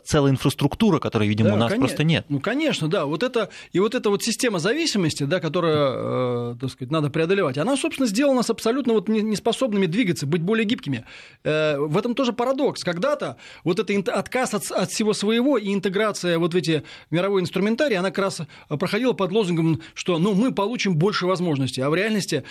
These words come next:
Speaker 2: мы, э, получили меньше возможностей. Это, знаете, как лю-, тоже вот, например, вы свое отдайте, как бы, да,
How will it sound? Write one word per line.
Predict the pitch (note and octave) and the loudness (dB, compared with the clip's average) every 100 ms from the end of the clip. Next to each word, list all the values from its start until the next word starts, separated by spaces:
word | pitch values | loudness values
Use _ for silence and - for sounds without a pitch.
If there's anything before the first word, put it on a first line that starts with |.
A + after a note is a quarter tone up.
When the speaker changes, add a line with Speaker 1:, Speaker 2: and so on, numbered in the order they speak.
| - - | -10 0
Speaker 2:
мы, | G3 | 0
э, | G3 G#3+ F3+ | 2 0 -2
получили | D3+ F#3+ G#3+ | 0 0 2
меньше | A3+ B3+ - | 2 2 0
возможностей. | D3+ C#3 C3+ A#2+ - | 0 0 -2 -4 -10
Это, | B2 D3 | -10 -4
знаете, | D#3+ A3+ | 0 0
как | E3+ C3 | -2 -6
лю-, | E3 C3+ | -6 -2
тоже | E3+ C3+ | -2 0
вот, | B2+ C3 | -2 -2
например, | B2 C3+ A#2+ - - - | -2 -6 -8 -16 -20 -4
вы | E3+ A3 | -2 0
свое | G#3 B3 A#3 | 0 0 2
отдайте, | G3 F#3 D#4+ D#4 D3+ | 0 0 0 0 -4
как | C3+ | -4
бы, | B2 | -2
да, | C3+ G#3 | 0 0